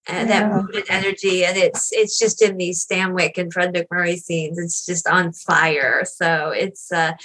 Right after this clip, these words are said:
Speaker 1: yeah, if anyone wants to read one on the page, that would be the one I'd recommend.
Speaker 2: Very cool. Well, Megan, I wanna thank you so much for doing this. It was a real treat.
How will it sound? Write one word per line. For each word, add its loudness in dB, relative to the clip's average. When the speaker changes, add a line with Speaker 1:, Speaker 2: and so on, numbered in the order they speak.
Speaker 1:
yeah, 2
if -2
anyone 2
wants -4
to -2
read -2
one 0
on 2
the -2
page, 0
that 0
would -4
be 0
the 4
one 0
I'd -2
recommend. -6
Speaker 2:
Very 2
cool. 0
Well, 4
Megan, 2
I 0
wanna 2
thank -8
you -2
so -4
much 2
for 0
doing 4
this. 2
It -4
was 2
a 2
real 4
treat. 0